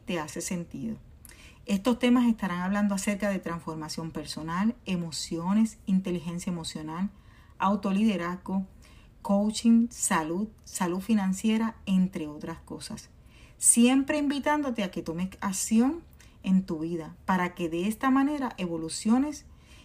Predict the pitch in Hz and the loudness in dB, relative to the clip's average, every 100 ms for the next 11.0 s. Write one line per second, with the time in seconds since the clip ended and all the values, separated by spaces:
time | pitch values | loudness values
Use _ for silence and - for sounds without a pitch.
0 | - 208 175 170 - 233 294 349 - 190 | -6 0 0 0 2 2 0 -6 -2 -2
1 | 185 190 196 214 202 196 190 220 233 240 | 0 0 0 0 0 0 2 4 4 4
2 | 262 - 208 196 196 262 240 170 165 - | -2 -4 -2 -2 0 2 2 0 -8 -2
3 | 190 185 - - 220 262 302 302 254 226 | 0 0 -2 0 2 4 0 -2 -2 2
4 | 233 269 311 - 190 190 208 233 254 240 | 2 2 -4 -4 2 2 4 2 2 0
5 | - 180 165 160 175 240 302 - 202 180 | -2 -6 -6 -4 0 0 -2 -8 -4 -4
6 | - 165 175 220 - 196 - 170 160 160 | -2 -4 -2 -4 -8 -8 -6 -6 -8 -8
7 | - 151 240 - - - - - - - | -10 -10 -12 -12 -20 -20 -20 -20 -20 -20
8 | - - 196 220 - 175 160 180 170 170 | -10 -2 2 2 0 -8 -4 -2 -2 -4
9 | 156 151 156 - - - - - - 190 | -6 -8 -12 -12 -20 -20 -20 -10 -2 0
10 | 196 196 190 185 180 175 170 202 254 269 | 2 4 4 2 0 -4 0 4 4 4